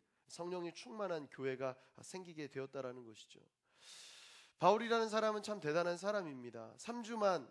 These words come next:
그곳에 유했을 뿐인데, 그곳에서 머물면서 복음을 전했을 뿐인데 그 지역이, 그 도성이 이 복음으로 충만해졌다라는 것이죠. 저는 W 공동체도,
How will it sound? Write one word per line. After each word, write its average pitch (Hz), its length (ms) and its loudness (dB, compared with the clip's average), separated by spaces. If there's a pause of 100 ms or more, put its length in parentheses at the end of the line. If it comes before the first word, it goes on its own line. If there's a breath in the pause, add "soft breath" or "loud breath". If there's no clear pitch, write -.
(140)
그곳에 160 460 -6
유했을 147 400 -6
뿐인데, 127 680 -6
그곳에서 170 560 -4
머물면서 151 640 -2
복음을 147 400 -8
전했을 139 400 -6
뿐인데 170 580 -6 (300 loud breath)
그 185 180 -4
지역이, 147 640 -2 (400)
그 - 100 -20
도성이 170 580 -4 (320 soft breath)
이 123 80 -12
복음으로 170 600 -6
충만해졌다라는 139 1200 -6
것이죠. - 340 -16 (1300 soft breath)
저는 160 200 -6
W 196 300 0
공동체도, 165 840 -4